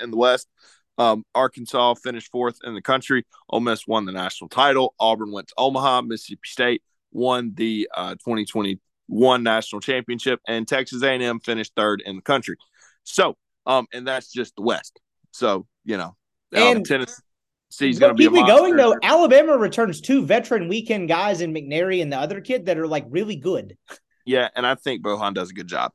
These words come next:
Speaker 1: Or, uh, Bo-, is it Bohannon?
Speaker 2: Yeah, he does a very good job. But they
Speaker 1: Yeah.
Speaker 2: return, like, you talk about, like, "Hey, Alabama's gonna be better this year," blah, blah, blah. When you return two upperclassmen that had success in the S E C last year as starters, uh, buddy, you got a shot.
Speaker 1: Oof.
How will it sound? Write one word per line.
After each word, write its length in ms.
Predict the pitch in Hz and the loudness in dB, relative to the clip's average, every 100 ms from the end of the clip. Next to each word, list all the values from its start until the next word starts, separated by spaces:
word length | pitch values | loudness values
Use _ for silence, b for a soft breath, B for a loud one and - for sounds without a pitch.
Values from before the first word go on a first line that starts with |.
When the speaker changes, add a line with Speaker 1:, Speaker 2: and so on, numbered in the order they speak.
| - | 0
Speaker 1:
Or, 260 | 104 95 95 | 2 2 2
uh, 160 | 92 95 _ | 0 -4 _
Bo-, 160 | 110 104 | -4 -2
is 100 | 101 | -4
it 60 | 95 | -4
Bohannon? 460 | 98 113 117 107 _ _ _ _ | -2 -2 -2 -4 _ _ _ _
Speaker 2:
Yeah, 300 | - 247 - - | -2 0 0 -4
he 100 | 240 | -6
does 200 | 214 175 | -2 -2
a 40 | 139 | 0
very 260 | 202 220 | 2 2
good 160 | 110 107 | -2 -8
job. 260 | 104 95 151 | -12 -10 -8
But 160 | 180 | 0
they 100 | 247 | 2
Speaker 1:
Yeah. 80 | 302 | 2
Speaker 2:
return, 320 | - 262 226 | 2 2 0
like, 140 | 180 208 | -8 -8
you 120 | 220 | -2
talk 160 | 285 269 | 0 0
about, 180 | 254 180 | -2 -2
like, 160 | 170 | -2
"Hey, 240 | 208 190 165 | -2 -2 -2
Alabama's 420 | 170 165 165 156 | -2 -2 -4 -6
gonna 100 | 151 | -10
be 80 | 131 | -4
better 240 | 156 156 | -4 -2
this 180 | 143 139 | -6 -8
year," 100 | 151 | -6
blah, 160 | 147 151 | -4 -4
blah, 120 | 147 | -2
blah. 200 | 151 131 | -4 -4
When 180 | 156 180 | -4 -4
you 180 | 302 359 | -4 -4
return 400 | 349 269 220 151 | -2 -4 -4 -8
two 240 | 247 226 | -10 -6
upperclassmen 760 | 185 - 185 156 147 156 123 113 | -6 -4 -4 -4 -4 -4 -6 -6
that 100 | 143 | -4
had 180 | 160 151 | -4 -6
success 400 | 127 151 147 156 | -8 -4 -4 -4
in 60 | |
the 140 | 139 135 | -4 -4
S 120 | 135 | -4
E 60 | |
C 160 | 117 147 | -6 0
last 240 | 151 147 | 0 0
year 80 | 156 | -4
as 60 | 117 | -6
starters, 400 | 156 185 214 - b - | -4 -2 -4 -6 b -4
uh, 80 | 165 | 0
buddy, 240 | 214 233 | 2 0
you 140 | 208 | 2
got 160 | 294 330 | 2 4
a 60 | - | 2
shot. 320 | 208 156 - _ _ _ _ _ _ _ _ b b b _ _ - 277 | -2 -6 -10 _ _ _ _ _ _ _ _ b b b _ _ 2 6
Speaker 1:
Oof. 240 | 254 | 6